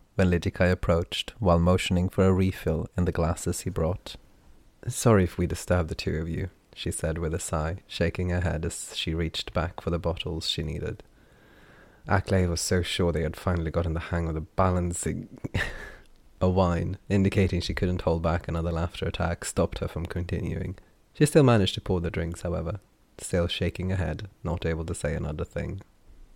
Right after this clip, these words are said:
Crow was tapping the table with their fingertips, and as Lidikai put down the glasses and slid back onto the bench, they lifted one finger in the air in triumph.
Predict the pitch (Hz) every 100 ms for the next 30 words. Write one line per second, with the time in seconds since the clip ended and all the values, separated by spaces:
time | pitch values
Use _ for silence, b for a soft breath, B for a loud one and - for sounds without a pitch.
0 | - - - - - - 131 123 113 -
1 | 113 104 101 90 90 101 92 90 85 85
2 | 87 - 95 87 - 80 - - - -
3 | - 90 87 - 107 196 - 180 - 80
4 | 90 90 165 92 92 - - 85 - 82
5 | - 90 82 - 90 87 - 87 85 80
6 | 87 80 82 - - _ _ _ 98 101
7 | 110 98 90 85 87 80 80 92 87 76
8 | 76 90 - 78 69 71 - -